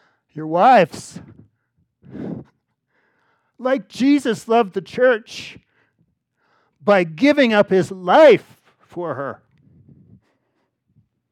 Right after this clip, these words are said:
Make sacrifices for her welfare.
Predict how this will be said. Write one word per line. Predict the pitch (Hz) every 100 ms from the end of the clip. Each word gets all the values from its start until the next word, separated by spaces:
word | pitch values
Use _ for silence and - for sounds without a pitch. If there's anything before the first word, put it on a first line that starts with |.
| _ _ _ -
Make | 202 277 320 311 -
sacrifices | - 294 269 - 214 - 175 160 - 175 - _ _ _ _
for | _ - 233 247
her | 226 240
welfare. | 262 262 254 202 165 113